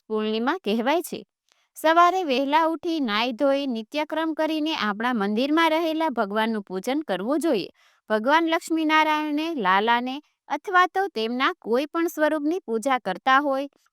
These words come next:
અવતારની પૂજા કરતા હોય, તેમને તુલસી પત્ર ચડાવવો જોઈએ, પ્રસાદ ધરાવવો જોઈએ અને યથાશક્તિ સેવા પૂજા કરવી જોઈએ.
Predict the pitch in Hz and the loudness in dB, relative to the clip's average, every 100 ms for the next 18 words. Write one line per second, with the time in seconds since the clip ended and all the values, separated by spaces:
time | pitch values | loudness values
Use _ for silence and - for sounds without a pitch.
0 | _ 214 226 247 294 320 311 294 302 339 | _ 4 4 6 4 4 -2 -4 -2 0
1 | 294 277 269 277 302 294 302 _ _ - | 0 -2 0 0 2 0 -4 _ _ -6
2 | 285 320 302 240 254 320 294 294 294 302 | -2 -2 -4 -4 -6 -8 -6 -4 -2 -2
3 | 294 285 285 277 285 277 285 277 294 - | 0 0 0 0 -2 -2 -2 -4 -8 -12
4 | _ _ 240 254 277 269 180 214 202 233 | _ _ -4 -2 2 2 2 0 2 2
5 | 269 269 285 269 285 285 _ - 294 349 | 2 2 0 -2 -4 -8 _ -6 -2 0
6 | 254 220 294 302 294 - 226 - 202 226 | -2 0 0 0 -2 -4 -6 -4 -2 0
7 | 285 269 233 277 381 202 196 247 302 359 | 0 0 -2 -2 -2 -4 -2 -2 -2 0
8 | 254 | -2